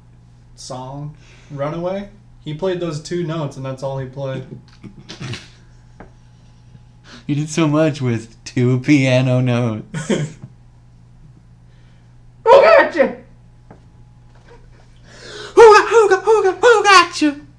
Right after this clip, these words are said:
Speaker 1: <laughs> Oh. Okay, before you answer the top three,
Speaker 2: Brrr.
Speaker 1: have you seen Sunday Service by Kanye Lamar?
Speaker 2: Like what? Which one? The, like, the Coachella one that he did?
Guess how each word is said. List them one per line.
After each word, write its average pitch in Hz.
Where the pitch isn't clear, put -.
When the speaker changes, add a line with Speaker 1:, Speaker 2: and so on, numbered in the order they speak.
Speaker 1:
<laughs> 196
Oh. 208
Okay, 147
before 139
you 170
answer 143
the 135
top 127
three, 131
Speaker 2:
Brrr. 101
Speaker 1:
have 143
you 143
seen 233
Sunday 180
Service 185
by 147
Kanye 165
Lamar? 170
Speaker 2:
Like 104
what? 101
Which 101
one? 95
The, 87
like, 87
the -
Coachella 98
one 269
that 285
he 285
did? 311